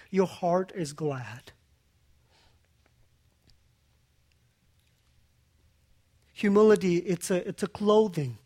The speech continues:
that we put on. We put off the selfish things, and we put on,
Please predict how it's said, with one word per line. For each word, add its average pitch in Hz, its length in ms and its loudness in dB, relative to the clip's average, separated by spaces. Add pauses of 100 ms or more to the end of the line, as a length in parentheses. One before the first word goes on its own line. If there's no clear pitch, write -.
(200)
that 170 140 -2
we 180 140 0
put 185 280 -6
on. 175 420 -6 (920)
We 185 120 2
put 240 280 -2
off 208 580 0 (480)
the 175 160 -2
selfish 220 640 0
things, 143 560 -10 (1120)
and 170 160 -2
we 175 60 2
put 208 340 -6
on, 180 420 0